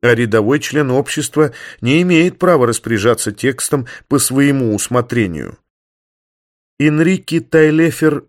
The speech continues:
попытался это сделать? Отчасти. Сперва он был идеальным кандидатом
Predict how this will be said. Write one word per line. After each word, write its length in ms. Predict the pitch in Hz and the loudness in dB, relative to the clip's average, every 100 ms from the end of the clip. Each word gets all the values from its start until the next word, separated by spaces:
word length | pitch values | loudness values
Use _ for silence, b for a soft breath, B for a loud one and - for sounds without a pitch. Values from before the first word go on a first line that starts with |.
| _ _ | _ _
попытался 680 | 151 151 151 156 156 147 151 | -2 0 0 2 2 0 -2
это 200 | 147 151 | -2 -2
сделать? 560 | 123 202 196 151 - _ _ _ _ _ _ _ _ _ _ | 0 2 2 0 -8 _ _ _ _ _ _ _ _ _ _
Отчасти. 1040 | - 190 190 - 101 82 - - 80 78 69 - _ _ 101 | -2 -2 0 -2 0 0 -4 -8 -10 -10 -12 -16 _ _ -10
Сперва 420 | - 123 147 208 | -4 0 4 4
он 200 | 202 170 | 4 2
был 220 | 151 185 - | 0 0 -2
идеальным 680 | 131 113 131 165 156 147 | -2 2 4 4 0 -4
кандидатом 1000 | 123 135 120 110 95 98 80 - 65 53 | -4 -4 -2 -2 0 -2 -2 -10 -14 -18